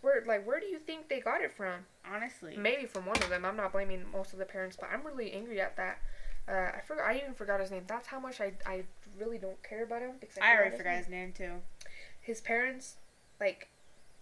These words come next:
Speaker 1: they, they just didn't say anything because they were scared of their own son. Boy, if that was me, like, I'm not
Speaker 2: Beat
Speaker 1: saying,
Speaker 2: the shit out
Speaker 1: I'm
Speaker 2: of
Speaker 1: not
Speaker 2: that
Speaker 1: trying
Speaker 2: kid.
Speaker 1: to defend him or anything, right? But if,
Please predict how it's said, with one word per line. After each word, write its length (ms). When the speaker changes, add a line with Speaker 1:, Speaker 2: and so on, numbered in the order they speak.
Speaker 1:
they, 420
they 140
just 260
didn't 220
say 180
anything 400
because 160
they 80
were 120
scared 580
of 140
their 180
own 160
son. 260
Boy, 160
if 160
that 180
was 160
me, 220
like, 180
I'm 120
not 180
Speaker 2:
Beat 80
Speaker 1:
saying, 140
Speaker 2:
the 80
shit 280
out 120
Speaker 1:
I'm 80
Speaker 2:
of 40
Speaker 1:
not 80
Speaker 2:
that 100
Speaker 1:
trying 260
Speaker 2:
kid. 100
Speaker 1:
to 80
defend 380
him 120
or 160
anything, 380
right? 300
But 200
if, 160